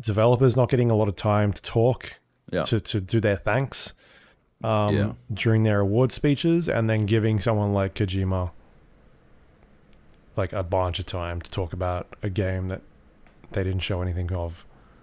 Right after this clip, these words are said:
Speaker 2: Yeah.
Speaker 1: And him just talking on stage. Like, yeah, I get you guys are friends, but this needs to stop.
Speaker 2: Yeah.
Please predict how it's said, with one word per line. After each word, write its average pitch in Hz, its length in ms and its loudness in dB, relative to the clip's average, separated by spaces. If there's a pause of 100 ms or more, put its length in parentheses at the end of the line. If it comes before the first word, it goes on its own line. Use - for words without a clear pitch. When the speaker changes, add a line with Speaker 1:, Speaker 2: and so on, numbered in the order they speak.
(160)
Speaker 2:
Yeah. 82 280 0 (720)
Speaker 1:
And 95 100 -2
him 98 160 0
just 92 180 -4
talking 92 300 -6
on 90 100 -4
stage. 92 420 -10
Like, 95 360 -4 (1600)
yeah, 110 380 2 (480)
I 113 80 -6
get 127 220 2
you 127 80 -6
guys 110 260 2
are 92 40 -4
friends, 104 540 0 (1400)
but 107 360 0
this 107 220 0
needs 98 240 -2
to 95 100 -10
stop. 90 320 -4 (800)
Speaker 2:
Yeah. 71 280 -4